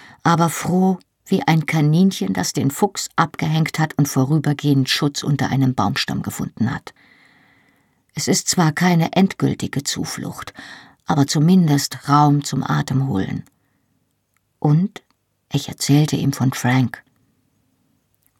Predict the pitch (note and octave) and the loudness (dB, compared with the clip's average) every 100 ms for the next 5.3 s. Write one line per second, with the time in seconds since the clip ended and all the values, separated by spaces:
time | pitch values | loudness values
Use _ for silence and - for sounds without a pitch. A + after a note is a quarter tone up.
0 | _ - - - C3 B2+ B2 - - - | _ -16 -8 0 2 2 0 -8 -18 -20
1 | _ _ _ _ _ - - - - - | _ _ _ _ _ -10 -6 -4 -4 -6
2 | - - - - - _ _ _ _ _ | -4 -4 -6 -8 -10 _ _ _ _ _
3 | _ _ _ _ - B2 B2 - C3 C#3 | _ _ _ _ 2 4 4 2 0 2
4 | C3+ C3+ C3+ C3 A#2 - B2+ C3 B2 - | 0 0 2 2 2 0 2 4 2 -2
5 | A#2+ A2 - | -4 -4 -8